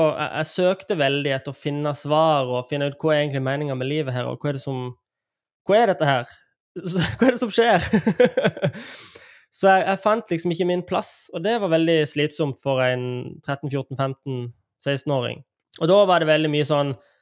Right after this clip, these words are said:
forakt mot, «Å, forbanna bygdeliv, og folk er ikke open-minded nok», og så videre. Men nå forstår jeg jo at det var jo på, på en måte bare en, en reaksjon på, på at jeg ikke følte at jeg passet inn noen plass. Men når jeg ser på det som voksen, som sagt, så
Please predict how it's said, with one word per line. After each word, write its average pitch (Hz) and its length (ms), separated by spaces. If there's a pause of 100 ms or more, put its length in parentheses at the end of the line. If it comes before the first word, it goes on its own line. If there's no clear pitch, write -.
(320)
forakt 156 640
mot, 131 320
«Å, 170 140 (340)
forbanna 156 480
bygdeliv, 143 720
og 135 160
folk 170 260
er 151 140
ikke 160 160
open-minded 147 720
nok», 131 240
og 131 80
så 131 80
videre. 131 280
Men 139 120
nå 170 120
forstår 160 340
jeg 135 60
jo 131 40
at 131 80
det 143 120
var 139 140
jo 135 60
på, 131 80 (160)
på 131 80
en 135 60
måte 135 180
bare 131 300
en, 120 100 (800)
en 160 160
reaksjon 151 720
på, 135 160 (720)
på 147 100
at 135 100
jeg 131 120
ikke 139 220
følte 139 180
at 139 60
jeg - 100
passet 135 220
inn 151 100
noen 127 120
plass. - 360 (240)
Men 165 140
når 185 100
jeg 185 80
ser 220 160
på 190 80
det 165 80
som 175 80
voksen, 185 360
som 220 120
sagt, 254 320
så 165 160